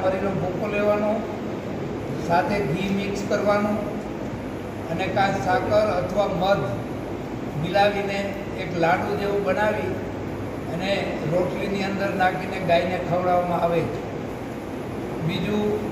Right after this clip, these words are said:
ખાસ તો ગોળનું પાણી ખાસ પાવામાં આવે તો એનાથી પણ આ વાયરસમાં બહુ ફાયદો થાય છે. બીજા નંબરમાં જે શરીરમાં જે, જે ફોલા,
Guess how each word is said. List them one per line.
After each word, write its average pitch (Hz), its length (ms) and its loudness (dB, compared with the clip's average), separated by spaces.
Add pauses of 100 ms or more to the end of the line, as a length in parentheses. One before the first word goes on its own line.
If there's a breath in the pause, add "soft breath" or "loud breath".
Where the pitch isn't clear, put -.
(180)
ખાસ 190 280 4
તો 220 100 0 (580)
ગોળનું 202 500 2
પાણી 170 340 2 (800)
ખાસ 202 180 4 (160)
પાવામાં 196 460 4
આવે 185 180 2 (1120)
તો 190 120 -4
એનાથી 196 480 0
પણ 190 160 2
આ 185 380 2
વાયરસમાં 180 640 4
બહુ 170 100 4 (140)
ફાયદો 165 420 4
થાય 151 140 2
છે. - 180 -4 (1040)
બીજા 185 240 2
નંબરમાં 202 580 0
જે 202 120 0 (880)
શરીરમાં 196 540 2
જે, 202 100 0
જે 196 240 0 (280)
ફોલા, 190 280 2